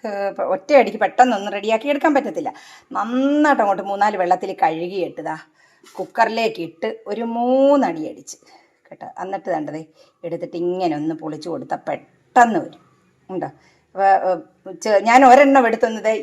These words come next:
ഇതൊരെണ്ണം എടുത്തൊന്ന് ചിരണ്ടി നോക്കിയപ്പോൾ ഉണ്ടല്ലോ കൈ ചൊറിഞ്ഞു. അപ്പൊ ഇതാവുമ്പം ഒരല്പം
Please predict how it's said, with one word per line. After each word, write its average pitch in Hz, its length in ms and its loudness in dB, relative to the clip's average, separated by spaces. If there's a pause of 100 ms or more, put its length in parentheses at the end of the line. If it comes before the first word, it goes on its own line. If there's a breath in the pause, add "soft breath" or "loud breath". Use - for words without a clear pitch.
ഇതൊരെണ്ണം 220 480 0
എടുത്തൊന്ന് 196 380 -6
ചിരണ്ടി 214 360 -2 (100)
നോക്കിയപ്പോൾ 196 420 -6
ഉണ്ടല്ലോ - 280 -18 (360)
കൈ 190 120 2 (140)
ചൊറിഞ്ഞു. 151 420 -12 (180)
അപ്പൊ 202 140 -6 (100)
ഇതാവുമ്പം 185 560 2 (600 soft breath)
ഒരല്പം 180 520 -2